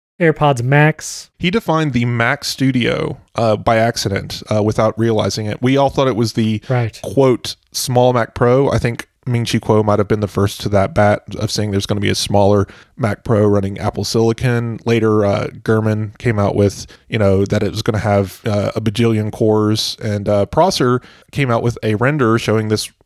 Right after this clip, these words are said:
Speaker 2: very odd shaped Mac Pro
Speaker 1: Right.
Speaker 2: tower thing, but he did describe it correctly as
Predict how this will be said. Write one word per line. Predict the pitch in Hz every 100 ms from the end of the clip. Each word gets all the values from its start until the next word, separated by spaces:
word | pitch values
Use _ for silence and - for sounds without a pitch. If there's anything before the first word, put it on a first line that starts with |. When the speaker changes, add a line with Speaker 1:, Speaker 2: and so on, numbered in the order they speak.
| _
Speaker 2:
very | 156 214 190 - 120
odd | 117 123 131 131
shaped | - 143 135 - - -
Mac | 123 117 -
Pro | 120 117 117 117 139 _ _
Speaker 1:
Right. | 135 127 117 - _
Speaker 2:
tower | - 120 113 131
thing, | - 147 156 160 - - -
but | 120 156 143 -
he | 131
did | 131 143
describe | 131 - 131 135 113
it | -
correctly | 107 113 - 104 104
as | 101 101